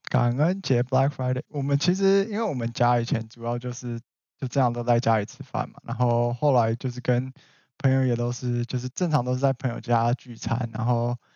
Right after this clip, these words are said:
呃，是，正常也就是像，像刚刚讲的嘛，我们会去 outlet 去，呃，在 Black Friday 的时候去 outlet 去买，然后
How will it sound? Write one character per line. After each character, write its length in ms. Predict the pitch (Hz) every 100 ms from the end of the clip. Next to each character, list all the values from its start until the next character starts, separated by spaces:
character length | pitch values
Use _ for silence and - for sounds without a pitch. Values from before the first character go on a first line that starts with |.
| _ _ _ _ _ -
呃， 420 | 127 127 123 123
是， 240 | - - - _ _ _ _
正 180 | 214 196
常 180 | 170 139
也 120 | 135
就 120 | 170
是 160 | 170 165
像， 240 | 131 175
像 140 | 151 196
刚 120 | 190
刚 100 | 202
讲 180 | 147 113
的 80 | -
嘛， 80 | - -
我 120 | 147 135
们 100 | 143
会 100 | 175
去 100 | 185
outlet 560 | 147 147 151 139 127 -
去， 800 | - 156 143 135 123 117 117 - -
呃， 260 | 120 120
在 160 | 151 143
Black 180 | 139 143
Friday 160 | 139
的 120 | 131
时 100 | 120
候 140 | 120 120
去 160 | -
outlet 300 | 131 120 123
去 120 | 120 -
买， 100 | - - 151 _ - - _
然 160 | 123 123
后 480 | 131 131 131 131